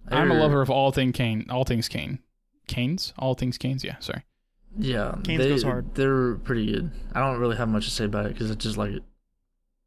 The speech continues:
Speaker 1: Good insight from Matt. I, I
Speaker 2: Yep.
Speaker 1: love Cane's bread for all reasons. Um,
Speaker 3: Yeah.
Speaker 1: the, it's perfectly toasted. Uh, the butter, like you, like Matt said, is, uh, very
Speaker 2: It's also
Speaker 1: it's
Speaker 2: white
Speaker 1: very
Speaker 2: bread.
Speaker 1: e-, yeah, it's white bread too.
Speaker 2: I
Speaker 1: Uh,
Speaker 2: like white bread.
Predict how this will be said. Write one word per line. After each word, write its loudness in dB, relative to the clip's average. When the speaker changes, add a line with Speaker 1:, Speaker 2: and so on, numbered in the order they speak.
Speaker 1:
Good 2
insight 2
from -2
Matt. 2
I, 0
I 2
Speaker 2:
Yep. 4
Speaker 1:
love 2
Cane's 0
bread 2
for -4
all 2
reasons. 2
Um, 4
Speaker 3:
Yeah. 2
Speaker 1:
the, 0
it's 0
perfectly 0
toasted. 0
Uh, 4
the 2
butter, 2
like -2
you, -2
like 0
Matt 2
said, 2
is, 2
uh, 0
very 2
Speaker 2:
It's -2
also 2
Speaker 1:
it's 0
Speaker 2:
white 4
Speaker 1:
very 4
Speaker 2:
bread. 2
Speaker 1:
e-, -2
yeah, 0
it's -2
white 2
bread 0
too. 2
Speaker 2:
I 0
Speaker 1:
Uh, 4
Speaker 2:
like -2
white -4
bread. -2